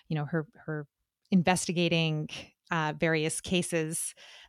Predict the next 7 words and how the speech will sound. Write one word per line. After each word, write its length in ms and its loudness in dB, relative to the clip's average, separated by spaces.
uh, 280 -2
as 160 2
a 60 0
journalist 720 0
in 320 -2
town. 540 -2
Um, 520 4